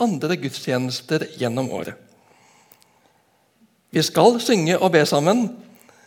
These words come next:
men i kveld så skal vi først og fremst lytte. Lytte oss inn på hva det kostet Jesus å berge deg og meg, og gi oss mulighet for håp,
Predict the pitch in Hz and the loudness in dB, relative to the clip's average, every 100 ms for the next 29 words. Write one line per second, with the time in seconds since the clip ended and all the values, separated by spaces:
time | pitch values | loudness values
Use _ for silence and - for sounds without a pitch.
0 | _ 123 143 156 151 165 180 165 - 156 | _ -4 -2 -2 0 -2 -2 -10 -6 -4
1 | 196 - 156 - 208 - 151 190 208 - | -4 -4 -8 -6 -8 -2 -2 -2 -6 -14
2 | - - 226 - - - - _ _ _ | -20 -8 -8 -8 -14 -16 -16 _ _ _
3 | _ _ _ _ _ _ _ _ _ _ | _ _ _ _ _ _ _ _ _ _
4 | _ _ 156 220 - - - 214 208 170 | _ _ -2 -2 -2 -8 0 2 2 -2
5 | 170 190 175 202 165 143 143 156 185 - | -2 -2 -2 -2 2 4 2 0 -4 -4
6 | 196 - - 165 170 131 127 - 180 175 | -6 -6 -4 0 2 2 -2 -4 -6 -6
7 | - - _ _ 156 - 175 123 110 165 | -12 -16 _ _ -2 0 0 -2 -4 -4
8 | 147 127 143 170 147 156 127 - _ _ | -2 -2 -4 -6 -6 -6 -10 -20 _ _
9 | _ _ _ _ _ _ _ _ _ _ | _ _ _ _ _ _ _ _ _ _
10 | _ _ _ _ - 143 143 202 202 - | _ _ _ _ -2 0 0 0 -2 -4
11 | 190 - - 165 175 156 120 131 139 143 | -6 -6 -10 -4 -2 0 -2 -2 -2 -4
12 | - - 139 147 - 175 - - | -14 -10 -8 -8 -4 -4 -4 -16